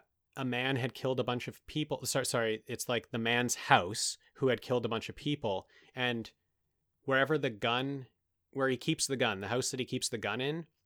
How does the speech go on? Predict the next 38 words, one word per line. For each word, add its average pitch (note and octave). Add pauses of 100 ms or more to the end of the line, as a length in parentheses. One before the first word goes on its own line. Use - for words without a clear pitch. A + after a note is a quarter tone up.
(280)
all C#3
the D3
people C#3+
that B2+
have A2
been A2
murdered C#3
by A2+
that G#2+
gun G2 (260)
haunt C#3
that G2+
house. - (580)
So -
Swamp C3+
Thing C#3+
has C3
to B2+
go B2+
into A#2+
this A2+
house D3+
that A#2+
is A2
being A2
haunted A2+
by G2 (220)
a B2+
number B2+
of -
people A#2+
that A2
have G2+
been G2+
killed B2+
by F#2+
this F2+
man. F#2